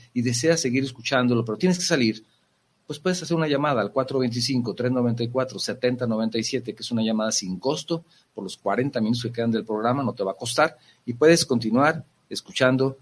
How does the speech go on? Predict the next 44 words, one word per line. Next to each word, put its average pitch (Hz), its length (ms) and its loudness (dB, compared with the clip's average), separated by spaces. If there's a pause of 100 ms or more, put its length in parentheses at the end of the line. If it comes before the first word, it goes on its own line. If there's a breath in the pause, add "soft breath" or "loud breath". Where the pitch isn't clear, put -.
(100)
este 120 280 -4
programa 117 540 4
de 120 140 -6
manera 104 340 0
gratuita, 101 580 0
cuatro 127 320 0
veinticinco, 107 580 -2
tres 120 180 0
noventa 104 320 2
y 95 60 -2
cuatro, 131 340 0
setenta 117 560 2
noventa 107 400 0
y 101 60 -2
siete. - 400 -4 (300 loud breath)
Estamos 127 300 0
hablando 123 360 2
de 110 80 2
la 101 80 -2
importancia 123 560 -2
de 110 100 2
la 98 160 -4
protección - 420 -4
civil 120 460 -2
en 131 240 2
la 101 100 0
ingeniería 95 460 -4
civil. 107 400 -2 (320 soft breath)
Estamos 165 320 0
hablando 143 400 2
de 110 400 2
algunos 123 440 -2
temas 123 280 2
importantes, 120 680 0
como 104 180 -4
son 117 220 0
las 117 120 2
regulaciones 110 680 0
y 107 40 0
normas 113 380 4
que 104 100 -6
debemos 101 300 -2
de 117 80 -2
cumplir. 127 460 0